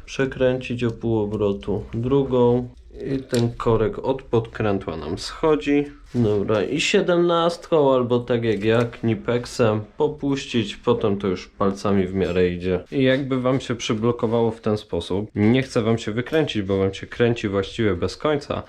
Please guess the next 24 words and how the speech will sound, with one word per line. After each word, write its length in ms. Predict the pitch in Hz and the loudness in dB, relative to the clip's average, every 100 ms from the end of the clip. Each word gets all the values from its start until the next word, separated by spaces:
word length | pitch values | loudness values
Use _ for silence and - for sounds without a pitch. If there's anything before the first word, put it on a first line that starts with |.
| - - - - | -14 -18 -10 -2
no 140 | 123 | 0
to 260 | 120 113 104 - - 117 - - - | 0 -4 -6 -16 -18 -18 -14 -16 -12
w 120 | 131 | -4
zasadzie 640 | 143 147 151 143 143 127 | -4 0 0 0 0 -2
to 160 | 113 104 - _ - | -4 -6 -6 _ -6
n-, 300 | 110 110 117 | 0 4 4
nigdy 280 | 123 113 117 | 4 2 2
nie 140 | 110 | 2
siedzi 280 | 107 107 110 | 0 -2 -2
tak 220 | 110 104 | -2 0
mocno, 340 | 107 101 - 107 | 0 0 0 0
żebyście 420 | 104 101 - 110 | 0 -4 -2 2
nie 120 | 107 | 2
byli 240 | 101 98 | 2 -2
w 100 | 107 | -4
stanie 280 | - 101 98 | -2 0 0
tego 260 | 101 104 107 | 0 -2 -4
palcami 480 | - 139 147 104 92 | -4 -2 0 0 0
zrobić. 480 | 95 90 104 - - - - | -2 -2 -2 -6 -14 -12 -2
Ale 280 | 131 110 | 2 2
jeśli 420 | 95 95 - 117 139 | 0 -2 -4 -2 -2
przytrzymujemy 920 | - - 180 - 180 160 156 147 139 | -4 -6 -6 -2 2 4 4 4 0
sobie 360 | 139 131 113 117 | 0 0 2 2
jego 520 | 139 131 127 123 | 2 2 2 2